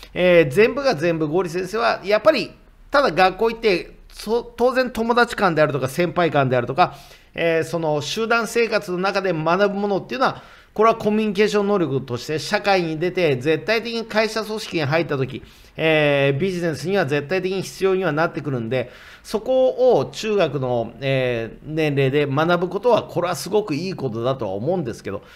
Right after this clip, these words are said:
ただその人とのコミュニケーションがどうしてもという場合は、えー、それはもうゴリ先生、オッケーだと思います。あのー、行かなくても、実は、中学校に。ただ、その代わりですよ、その代わり。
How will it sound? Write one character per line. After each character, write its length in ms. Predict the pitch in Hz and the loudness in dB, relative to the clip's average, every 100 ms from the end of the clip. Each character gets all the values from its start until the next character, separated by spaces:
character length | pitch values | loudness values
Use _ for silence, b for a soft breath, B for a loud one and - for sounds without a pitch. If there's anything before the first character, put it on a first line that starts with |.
| B B | B B
た 120 | - | -2
だ 120 | 277 240 | -2 -2
そ 120 | 196 | -2
の 100 | 170 | -4
人 220 | 135 220 | -2 -4
と 160 | 226 247 | -2 -4
の 100 | 208 | -4
コ 120 | 151 | -4
ミ 80 | 151 | -4
ュ 100 | 147 | -6
ニ 20 | |
ケ 140 | 151 143 | -4 -6
ー 20 | |
シ 120 | 135 | -4
ョ 20 | |
ン 40 | 117 | -8
が 80 | |
ど 260 | 107 104 202 | -8 -4 -4
う 40 | |
し 120 | 233 - | -2 -2
て 80 | |
も 160 | 269 226 | 0 0
と 100 | 180 | 0
い 80 | 185 | -2
う 60 | 180 | 0
場 140 | 180 | 2
合 120 | 190 | 2
は、 340 | 214 190 - - | 4 2 0 -6
え 240 | 147 135 | -2 0
ー、 40 | 127 | 0
そ 140 | - | 0
れ 60 | 262 | 2
は 80 | 247 | 2
も 220 | 220 190 | 2 0
う 60 | |
ゴ 100 | 156 | 2
リ 80 | 185 | 0
先 160 | 139 135 | 0 -6
生、 200 | 107 - | -8 -4
オ 100 | 220 | -4
ッ 120 | 226 | -2
ケ 100 | - | -2
ー 40 | 120 | -2
だ 120 | 107 | -2
と 100 | - | -4
思 260 | 90 127 143 | -6 -4 -2
い 40 | |
ま 120 | 131 | -4
す。 140 | - - _ _ _ 127 | -6 -16 _ _ _ 2
あ 160 | 135 | 2
の 420 | 127 113 110 107 | 4 0 -2 -4
ー、 60 | 151 | -4
行 80 | 139 | 0
か 100 | 165 | 2
な 120 | 151 | 2
く 80 | - | -2
て 80 | 95 | -10
も、 80 | - - 101 | -14 -18 -14
実 260 | 117 127 | -12 -8
は、 100 | 123 - - - | -8 -8 -20 -12
中 160 | 147 | -2
学 200 | 143 127 | 0 0
校 120 | 110 | -6
に。 60 | 95 B B B - | -12 B B B -4
た 160 | 233 254 | 0 2
だ、 220 | 196 B B B B | 2 B B B B
そ 320 | - - 220 | -10 0 2
の 140 | 269 | 2
代 180 | 269 269 | 4 8
わ 80 | 254 | 8
り 80 | 254 | 6
で 120 | 226 | 0
す 100 | - | -2
よ、 100 | - - | -10 -14
そ 220 | - 196 | -4 0
の 140 | 208 | 2
代 140 | 196 185 | 4 4
わ 80 | |
り。 100 | 165 | 4